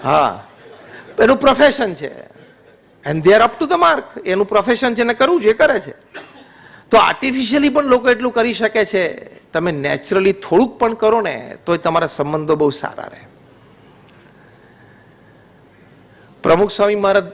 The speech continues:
ચાલીસ લાખ લોકોને વ્યક્તિગત મળ્યા. સવાર, બપોર, સાંજ મુલાકાત આપતા. ફોર્ટી લેક્સ, હા, ફોર મિલિયન.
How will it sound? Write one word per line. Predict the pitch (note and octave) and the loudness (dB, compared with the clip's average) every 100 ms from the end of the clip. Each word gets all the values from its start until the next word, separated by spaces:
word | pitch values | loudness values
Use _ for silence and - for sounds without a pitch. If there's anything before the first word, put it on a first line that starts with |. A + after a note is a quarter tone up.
| - - | -16 -4
ચાલીસ | E3+ D#3+ G#3+ A3+ - - | 0 2 0 0 -4 -12
લાખ | C#3 C#3+ F#3+ - | -6 -4 -4 -4
લોકોને | F3 E3+ F3 | -6 -4 -4
વ્યક્તિગત | D3+ C#3+ - D3 C3+ | -4 -6 -6 -4 -4
મળ્યા. | B2 A#2 F2+ - _ - | -4 -4 -6 -12 _ -14
સવાર, | - C#3 D#3 D3+ | -4 0 2 0
બપોર, | C#3 D3 | -2 -4
સાંજ | C#3+ D3 C#3 | -4 -4 -4
મુલાકાત | B2+ C3 C3 C#3 | -4 -2 -2 -2
આપતા. | C3 - - | -4 -6 -10
ફોર્ટી | - - D3 - - G3+ F3 B2 | -12 -4 -2 -2 -6 -8 -6 -8
લેક્સ, | G#2+ C3 D#3+ - C4 | -4 -2 -2 -2 -6
હા, | C4 - - | -6 -8 -12
ફોર | - F3+ | -2 -2
મિલિયન. | D3+ C3 C#3+ C#3 | -2 -2 -2 -2